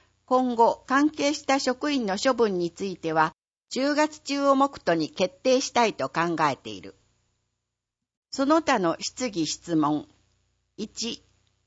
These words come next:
歪められた姿勢を問う。一の一、再発防止の一環で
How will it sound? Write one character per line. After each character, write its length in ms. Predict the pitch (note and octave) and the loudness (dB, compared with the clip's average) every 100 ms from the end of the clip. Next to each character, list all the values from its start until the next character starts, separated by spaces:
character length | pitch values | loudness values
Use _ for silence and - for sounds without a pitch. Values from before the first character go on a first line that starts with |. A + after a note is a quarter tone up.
| _ | _
歪 280 | G#3 G#3 D4 | -4 2 4
め 120 | D4 | 4
ら 120 | D4 | 2
れ 120 | C#4+ C#4+ | 2 0
た 200 | C4+ C4+ | -2 -2
姿 220 | B3 - | -6 -4
勢 240 | C#4+ C4+ | 2 4
を 120 | B3+ | 4
問 320 | B3 A#3+ F3+ - | 2 0 -2 -4
う。 20 | _ _ _ _ _ _ _ _ - | _ _ _ _ _ _ _ _ -8
一 280 | A3+ B3+ D#4 | -8 -2 2
の 180 | B3+ | 2
一、 480 | F3 D#3 - D#3 - _ _ _ _ _ | 0 -4 -8 -10 -10 _ _ _ _ _
再 260 | - C#4 E4 | -2 0 2
発 300 | E4+ - D#4+ | -2 -4 -6
防 220 | B3 C#4 | 0 0
止 160 | D#4 C#4 | 2 0
の 160 | C4+ | 0
一 180 | B3 - | -2 -10
環 320 | - A#3+ A#3+ | -2 0 0
で 180 | A3 A3 | -2 -4